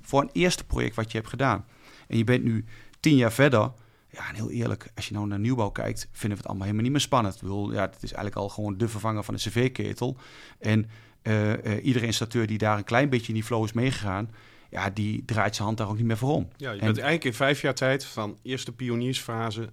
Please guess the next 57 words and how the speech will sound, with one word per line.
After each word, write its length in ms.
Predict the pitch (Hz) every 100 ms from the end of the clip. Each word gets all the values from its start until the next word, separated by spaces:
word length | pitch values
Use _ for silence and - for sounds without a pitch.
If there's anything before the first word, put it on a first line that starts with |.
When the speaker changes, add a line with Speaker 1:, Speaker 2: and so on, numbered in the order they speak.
| -
Speaker 2:
naar, 360 | 104 107 101 -
eh, 100 | 101 101 95
de 80 | 101
standaard 400 | - 110 101 95
voor 100 | 92
nieuwbouw. 300 | 80 73 71 -
Speaker 1:
Ja, 300 | 110 131 113
en 60 | -
dan 100 | 123
moet 120 | 139
je 60 | 117
Speaker 2:
Ja. 60 |
Speaker 1:
meenemen 360 | 120 139 175 180
in 60 | 170
dat 120 | 170
verhaal 260 | 170 165
nog 100 | 175
eventjes, 500 | 156 170 170 202 - - -
dat 300 | - 117 120 -
in 200 | 120 120
tweeduizend 440 | - 120 117 -
achttien 320 | - - 117
pas 220 | 110 104 -
het 200 | - -
verbod 500 | - 107 98 120 - - - - -
op 240 | - 120 -
gasgestookte 580 | - 123 - - 113 -
in-, 200 | 113 -
installaties 500 | 123 120 117 120 113
in 80 | 123
nieuwbouw 300 | 156 123 110
kwam, 240 | - 104
hè. 80 | 117
Dus 180 | 120 104
Speaker 2:
Hm. 60 | - - -
Speaker 1:
ook 180 | 113
dat 160 | 139 139
moet 140 | 135
je 60 | 131
nog 80 | 110
even 180 | 110 110
meenemen, 420 | 131 120 107 110
dat 120 | 110
wat 140 | 107
wij 160 | 113 117
in 80 | 110
tweeduizend 380 | 120 113 107 107
veertien 320 | 123 110 98
zeiden 420 | 117 123 113 98 - - -
met 120 | 107
de 60 | 107
kennis 320 | 127 120 -
van 160 | 104
nu 320 | 123 135 107 -
heel 180 | - 107
makkelijk 340 | 123 180 120
is. 300 | 101 127 -